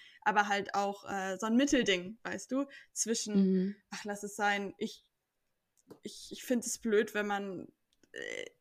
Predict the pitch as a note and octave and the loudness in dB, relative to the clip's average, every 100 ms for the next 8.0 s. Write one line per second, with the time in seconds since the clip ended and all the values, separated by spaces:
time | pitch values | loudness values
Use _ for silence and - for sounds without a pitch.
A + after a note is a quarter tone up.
0 | _ B3 B3 A#3+ A#3+ C4 C4+ B3+ A#3+ A3 | _ 4 4 6 6 6 6 6 6 6
1 | G#3+ A3+ G#3+ G#3+ G3+ G#3 A3 G#3 G3 G3+ | 2 6 6 6 0 2 4 6 4 0
2 | - - - A#3+ A#3 - - A3+ A#3 G3 | -8 -4 0 2 0 -2 -6 -4 -2 -2
3 | G3 F#3+ F#3+ - G3+ - - - - G#3+ | -2 -4 -6 -4 -4 -6 -12 -14 -10 -8
4 | G#3 G3+ G3 G#3 F#3+ F#3 F#3 F#3 - - | -8 -4 -2 -2 -2 -4 -2 -4 -8 -20
5 | - G#3 G3 G3 G3 _ _ _ _ _ | -4 0 0 -2 -6 _ _ _ _ _
6 | _ _ - - - - A3+ A#3 A#3 - | _ _ -20 -20 -20 -10 0 2 0 -6
7 | - A#3+ B3 A#3+ A3 - G#3+ A3 G#3 | -6 0 0 0 -6 -12 -6 -6 -6